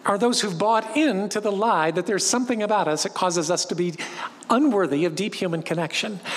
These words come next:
And those of us who need a we-, an ego that will give us power and safety. Th-, that's those with great ego need. Those with great ego strength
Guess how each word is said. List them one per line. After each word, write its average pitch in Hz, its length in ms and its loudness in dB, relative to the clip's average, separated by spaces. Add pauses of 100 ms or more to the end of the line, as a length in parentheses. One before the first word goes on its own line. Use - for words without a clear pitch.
(280)
And 208 180 0
those 220 220 2
of 214 100 0
us 202 160 -2 (240)
who 208 180 0
need 277 720 4
a 196 120 2
we-, 240 400 0
an 190 260 0
ego 170 580 2 (300)
that 220 140 0
will 214 140 0
give 202 180 0
us 202 240 0
power 208 500 2
and 196 240 -2
safety. - 640 -4 (580)
Th-, 269 160 -2
that's 285 320 0
those 202 500 2 (200)
with 196 160 -2
great 196 340 -2 (140)
ego 165 520 0 (120)
need. 151 560 -2 (640)
Those 392 360 4
with 208 220 -2
great 247 360 2
ego 208 340 2
strength - 800 -2